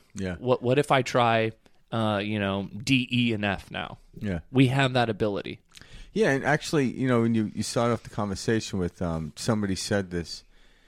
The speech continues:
Speaker 1: about the thoughts.
Speaker 2: Yeah, yeah.
Speaker 1: Actually, Michael Singer talks about this. And, um,
Speaker 2: Does he?
Speaker 1: Yeah.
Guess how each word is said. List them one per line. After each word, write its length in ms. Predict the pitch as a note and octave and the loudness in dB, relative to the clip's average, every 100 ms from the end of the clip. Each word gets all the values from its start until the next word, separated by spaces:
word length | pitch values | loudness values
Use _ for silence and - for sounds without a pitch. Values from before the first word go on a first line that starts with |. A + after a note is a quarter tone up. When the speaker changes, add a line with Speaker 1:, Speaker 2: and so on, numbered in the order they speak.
| _ - | _ -12
Speaker 1:
about 480 | E2+ F#2 E2+ D#2+ - | -6 -2 -4 -6 -10
the 80 | E2 | -10
thoughts. 640 | - G2+ D2+ - - - _ | -4 -2 -2 -8 -18 -20 _
Speaker 2:
Yeah, 120 | C3 A2 | -8 -4
yeah. 180 | G#2 G2+ - | -4 -4 -4
Speaker 1:
Actually, 320 | C3 - D3 | -2 -2 -2
Michael 400 | B2 B2+ - A#2 | 2 0 0 -6
Singer 320 | - B2+ A2 | -4 -4 -4
talks 340 | - F#2 F2 F#2 | -2 -4 -4 -6
about 300 | F2 D#2+ - | -6 -6 -8
this. 220 | D#2+ - | -10 -6
And, 280 | A2+ A2 - | -4 -4 -4
um, 320 | G#2 G2 F2+ | -2 -2 -4
Speaker 2:
Does 160 | A#2+ A2+ | -4 -4
he? 80 | C3 - - | -6 -8 -10
Speaker 1:
Yeah. 360 | A#2+ A#2+ F#2 | 0 2 2